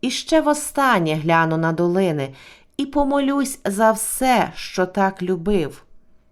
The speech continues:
Пройдусь стежками рідних наших нив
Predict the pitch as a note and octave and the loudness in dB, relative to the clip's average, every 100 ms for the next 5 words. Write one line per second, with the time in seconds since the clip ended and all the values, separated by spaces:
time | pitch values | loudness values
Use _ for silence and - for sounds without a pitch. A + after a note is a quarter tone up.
0 | _ _ _ _ _ - G3 G3 G3 D4+ | _ _ _ _ _ 2 4 4 2 -4
1 | D4+ - G#3 G3+ - G3 G#3 G#3+ F#3 F3+ | -4 -6 -6 -6 -4 2 4 6 4 2
2 | G3+ G#3 F#3 F3+ F3+ - - - F3 F3+ | 2 0 0 -2 -4 -18 -20 -8 0 2
3 | F#3+ F#3 F3+ D#3+ - C3+ C#3+ G3 A3 | 2 0 -6 -6 -8 -4 -2 0 -2